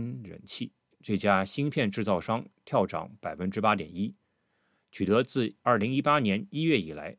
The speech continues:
最大单日百分比涨幅。此前该公司的季度营收和获利均超出了华尔街的预期，并上调了全年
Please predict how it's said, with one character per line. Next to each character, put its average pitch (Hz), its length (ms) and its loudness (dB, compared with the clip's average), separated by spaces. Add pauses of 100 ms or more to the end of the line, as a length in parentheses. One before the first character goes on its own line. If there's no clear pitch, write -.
最 123 220 0
大 95 280 -2
单 117 220 -4
日 104 140 -2
百 85 240 -10
分 107 160 -4
比 98 100 0
涨 85 180 -10
幅。 - 240 -20 (920)
此 104 140 0
前 113 160 2
该 143 160 8
公 151 180 0
司 135 140 -4
的 113 100 2
季 120 180 0
度 101 160 0
营 85 200 -2
收 127 180 2
和 110 140 -2
获 127 200 -2
利 101 200 0 (400)
均 151 320 2
超 151 320 2
出 160 180 -4
了 120 180 2
华 - 160 -4
尔 98 160 2
街 101 160 -2
的 95 80 -4
预 104 140 -4
期， 101 300 -8 (840)
并 107 140 2
上 113 240 0
调 85 180 -4
了 92 140 2
全 110 340 -4
年 104 260 0